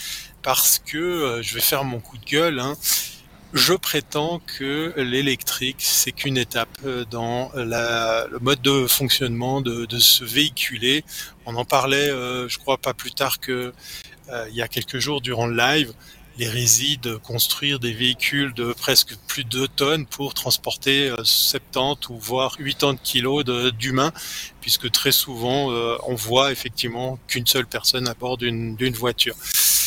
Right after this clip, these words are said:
Voilà, c'est, j-, c'est pas plus que ça que je voulais dire, parce qu'effectivement, après, on pourra, je sais pas, miser sur, euh, la boîte qui va exploiter ce volcan, euh, acheter des actions, faire de l'argent.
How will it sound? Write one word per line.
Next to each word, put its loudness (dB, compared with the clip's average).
Voilà, 6
c'est, 0
j-, 0
c'est 2
pas 4
plus 0
que 2
ça 4
que 2
je 4
voulais 0
dire, -2
parce 0
qu'effectivement, -4
après, 2
on 0
pourra, 2
je -2
sais 0
pas, 0
miser 2
sur, 0
euh, -2
la -6
boîte -2
qui -12
va -2
exploiter -2
ce 2
volcan, 0
euh, 2
acheter 2
des -4
actions, 2
faire -2
de -2
l'argent. 2